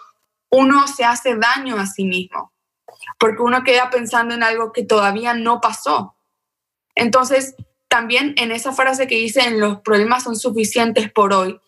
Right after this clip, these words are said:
la Biblia también dice que Dios a cada uno nos dio una medida de fe. ¿Y para qué sirve esa medida de fe? Para exactamente los días en donde uno tiene problema. Porque para cada día de problema hay un yo soy, hay un no temas, pero también hay una medida de fe.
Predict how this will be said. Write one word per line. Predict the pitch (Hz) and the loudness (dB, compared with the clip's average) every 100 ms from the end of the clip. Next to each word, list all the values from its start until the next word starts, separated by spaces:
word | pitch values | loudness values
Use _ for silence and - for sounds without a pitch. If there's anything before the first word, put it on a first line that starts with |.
| _ - - - | _ -20 -20 0
la | 226 214 | 2 2
Biblia | 233 269 | 0 -2
también | 262 233 226 | -2 -2 -4
dice | 220 247 | -2 0
que | 240 208 | 2 2
Dios | 226 254 - - | 2 0 -6 -4
a | 202 196 | -2 0
cada | 240 254 | 2 2
uno | 240 220 226 | 0 -4 -4
nos | 220 208 | -4 -2
dio | 202 202 - _ _ | 0 0 -4 _ _
una | 220 220 226 | 4 6 4
medida | 220 202 190 190 190 185 | 2 0 0 -2 -2 -2
de | 190 | -2
fe. | - 208 196 _ - - - - - | 0 0 -2 _ -6 -6 -8 -4 0
¿Y | 247 | 2
para | 247 247 | 2 -2
qué | 247 277 | -4 -4
sirve | 294 285 | -2 0
esa | 277 262 | 0 0
medida | 226 214 214 | 0 0 0
de | 208 | 0
fe? | 214 208 | -2 0
Para | 226 214 | 0 0
exactamente | 202 - 254 247 285 226 208 226 - | -2 -2 -2 0 0 0 2 0 0
los | 233 220 202 | 0 0 0
días | 277 294 | 0 0
en | 226 | 0
donde | 208 208 | 0 0
uno | 202 220 214 | 0 -2 -2
tiene | 220 214 | 0 0
problema. | 202 196 190 208 - - _ - - - | 0 0 2 0 -2 -16 _ -8 -2 0
Porque | 220 226 | 0 0
para | 208 220 214 | 0 0 2
cada | 311 330 285 | 2 2 0
día | 277 | -2
de | 262 | -2
problema | 226 214 202 196 208 - _ _ _ - | -2 -2 0 0 -2 -6 _ _ _ 0
hay | 233 | 0
un | 240 220 | 0 -4
yo | 202 | -4
soy, | - 226 185 185 _ - | 0 0 0 -6 _ -6
hay | 214 | -4
un | 226 214 | -4 -6
no | 202 | -2
temas, | 240 240 202 196 | 0 0 -2 -2
pero | 254 233 | 0 0
también | 240 214 220 254 | 0 -2 -2 -2
hay | 247 | -2
una | 240 226 | -2 -4
medida | 214 196 202 196 | -4 -4 -2 -4
de | 196 | -4
fe. | - 226 190 | -2 -2 -2